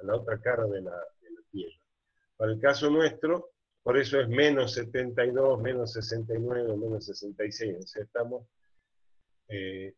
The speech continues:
del lado negativo, podemos decir, entre comillas, ¿no? Porque la Tierra se divide en dos.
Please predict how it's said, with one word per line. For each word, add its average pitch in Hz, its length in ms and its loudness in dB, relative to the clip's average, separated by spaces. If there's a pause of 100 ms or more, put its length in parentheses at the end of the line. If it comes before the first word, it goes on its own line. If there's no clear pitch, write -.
(120)
del 92 520 -6
lado 110 300 4
negativo, 110 600 2
podemos 104 300 -2
decir, 95 300 -6
entre 92 240 -8
comillas, 98 520 -4
¿no? 127 180 -12 (160)
Porque 85 340 -14
la 85 160 -10
Tierra 104 260 -4
se 92 160 -8
divide 98 300 -4
en 87 100 -10
dos. - 360 -14